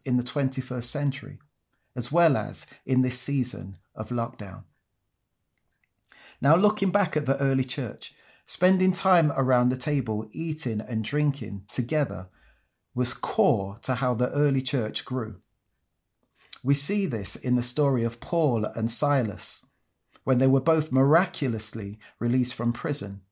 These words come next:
and the jailer and his family gave their lives to Jesus. We read in Acts chapter sixteen, verses thirty-three to thirty-four, "The jailer brought them to his house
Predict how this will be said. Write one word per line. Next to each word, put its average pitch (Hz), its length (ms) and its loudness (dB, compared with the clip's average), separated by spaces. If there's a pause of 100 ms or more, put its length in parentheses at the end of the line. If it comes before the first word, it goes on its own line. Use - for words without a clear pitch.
(420)
and 131 160 4
the 127 80 4
jailer 170 420 2
and 120 120 2
his 120 160 2
family 131 420 2
gave 123 300 -4
their 120 120 -2
lives 127 300 0
to 123 120 -4
Jesus. 131 720 -4 (720)
We 143 120 6
read 180 380 2
in - 300 -2
Acts - 280 -2
chapter - 340 -6
sixteen, 139 640 0
verses 117 440 0
thirty-three 135 680 -2
to 117 120 -6
thirty-four, 113 760 -8 (680)
"The 123 100 2
jailer 156 420 2
brought 139 320 0
them 123 160 2
to 156 220 -2
his 151 140 -2
house - 580 -6